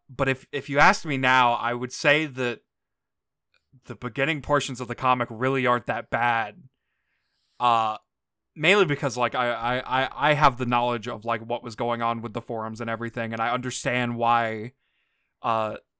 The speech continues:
the, the first steps of Homestuck are the way that they are, but I do get, like, genuine enjoyment out of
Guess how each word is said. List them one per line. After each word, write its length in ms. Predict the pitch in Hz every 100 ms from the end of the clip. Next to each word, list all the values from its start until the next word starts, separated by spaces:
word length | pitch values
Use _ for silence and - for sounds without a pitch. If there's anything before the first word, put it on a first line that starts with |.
| _ _ _ _ 117
the, 200 | 120 123
the 180 | 120 117
first 320 | - 131 -
steps 240 | 135 120
of 100 | 123
Homestuck 480 | 131 120 - 123 -
are 160 | 120 120
the 100 | 113
way 180 | 120
that 140 | 117 113
they 120 | 113
are, 440 | 117 120 113 107 - _ _ -
but 140 | 127
I 100 | 120
do 380 | 117 139 143 127 -
get, 320 | 131 123 - _
like, 280 | 131 123 113
genuine 440 | 135 131 135 123
enjoyment 720 | - 131 117 120 131 139 117 117
out 240 | 120 127 127
of 240 | 117 104